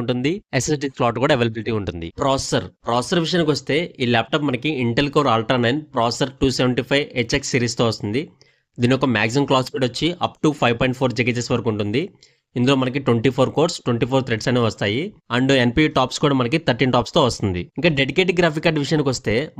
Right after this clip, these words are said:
మనకి ట్వెల్వ్ జీబీ డీడీఆర్ సెవెన్ ఎన్విడియా జీ ఫోర్ ఆర్టీఎక్స్ ఫిఫ్టీ సెవెంటీ టిఐ గ్రాఫిక్స్ తో వస్తుంది. ఈ మోడల్ మనకి వన్ ఫార్టీ వాట్స్ టీజీపీ తో వస్తుంది. బ్యాటరీ విషయానికి వస్తే నైంటీ వాట్ అవర్ బ్యాటరీ కెపాసిటీ తో వస్తుంది.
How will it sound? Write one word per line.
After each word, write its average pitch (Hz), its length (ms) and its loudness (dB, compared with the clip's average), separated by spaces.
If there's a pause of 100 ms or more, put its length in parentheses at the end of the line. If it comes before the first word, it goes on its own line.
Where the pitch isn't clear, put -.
మనకి 139 260 2
ట్వెల్వ్ 120 280 2
జీబీ 147 260 2
డీడీఆర్ 135 320 2
సెవెన్ 113 240 0 (180)
ఎన్విడియా 139 340 2 (100)
జీ 127 140 4
ఫోర్ 147 180 4
ఆర్టీఎక్స్ 123 340 -2
ఫిఫ్టీ 139 220 -2 (100)
సెవెంటీ 127 280 0 (120)
టిఐ 110 180 2 (380)
గ్రాఫిక్స్ 120 340 0
తో 147 100 4
వస్తుంది. 117 340 -2 (260)
ఈ - 100 2
మోడల్ 135 280 4
మనకి 135 200 -2 (100)
వన్ 117 220 2
ఫార్టీ 139 300 2
వాట్స్ 135 220 0 (220)
టీజీపీ 123 360 2
తో 165 100 0
వస్తుంది. 95 320 -4 (300)
బ్యాటరీ 156 360 4
విషయానికి 170 300 0
వస్తే - 200 -2 (220)
నైంటీ 135 320 2
వాట్ 143 200 4
అవర్ 143 180 2
బ్యాటరీ 120 260 0
కెపాసిటీ 127 400 -2
తో 117 100 4
వస్తుంది. 117 300 -2